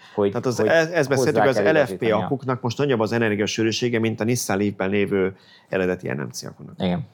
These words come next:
Speaker 1: igen, nagyon durva. Az N-, N C A volt egyébként szerintem, vagy most
Speaker 2: Oké.
Speaker 1: nem tudom biztosan, de
Speaker 2: Hasonló, egy
Speaker 1: talán
Speaker 2: kutya.
Speaker 1: igen.
Speaker 2: Igen.
Speaker 1: Lényeg az, hogy mit kell,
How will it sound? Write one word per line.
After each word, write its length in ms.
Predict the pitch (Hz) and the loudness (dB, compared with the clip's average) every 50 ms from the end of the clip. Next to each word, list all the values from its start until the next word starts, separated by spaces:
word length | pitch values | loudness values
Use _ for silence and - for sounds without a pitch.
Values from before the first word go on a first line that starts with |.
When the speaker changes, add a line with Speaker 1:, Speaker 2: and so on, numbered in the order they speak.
| _ _ - - | _ _ -14 -8
Speaker 1:
igen, 180 | 90 90 90 87 | -6 -6 -4 -4
nagyon 260 | 95 92 87 87 85 | -4 -4 -4 -4 -2
durva. 360 | 85 87 85 85 80 - - _ _ _ _ _ _ - _ _ - - - - - - - - | -2 -2 -2 -2 -4 -6 -10 _ _ _ _ _ _ -20 _ _ -20 -20 -18 -14 -12 -8 -4 -4
Az 120 | 104 95 | -2 -2
N-, 320 | - 110 113 104 101 - 107 | -2 -2 -2 -2 -2 -2 -2
N 100 | 101 95 | -2 -2
C 120 | - - | -2 -2
A 180 | 98 92 90 87 | 0 2 2 2
volt 140 | 87 85 85 | 0 0 -2
egyébként 340 | 85 85 85 - - 90 104 - | 0 -2 -2 -4 -6 -14 -14 -14
szerintem, 520 | - - - - 87 87 85 85 - 85 | -18 -12 -6 -6 -4 -4 -4 -4 -4 -4
vagy 300 | 82 85 85 80 - - - - - - - | -2 -2 -2 -4 -6 -12 -14 -12 -10 -6 -4
most 120 | - - - | -4 -2 -2
Speaker 2:
Oké. 120 | - 95 | 0 0
Speaker 1:
nem 100 | 98 101 | 0 0
tudom 140 | - 85 82 | 0 -2 -4
biztosan, 340 | 82 - - - - 117 113 | -4 -6 -6 -6 -2 -2 -2
de 60 | - | 0
Speaker 2:
Hasonló, 260 | - 120 107 104 101 | 0 0 2 2 2
egy 60 | - | 2
Speaker 1:
talán 160 | - 85 82 | 0 0 -2
Speaker 2:
kutya. 120 | 101 - - | -2 -2 -4
Speaker 1:
igen. 160 | - 82 - - | -4 -6 -10 -10
Speaker 2:
Igen. 180 | - 90 92 101 | -6 -2 0 0
Speaker 1:
Lényeg 220 | 101 98 95 92 95 | 2 2 0 0 -2
az, 140 | 92 - | -2 -2
hogy 120 | - 92 87 | -2 -2 -2
mit 140 | 87 85 - | -2 -2 -2
kell, 220 | - 85 82 - | -2 -2 -2 -4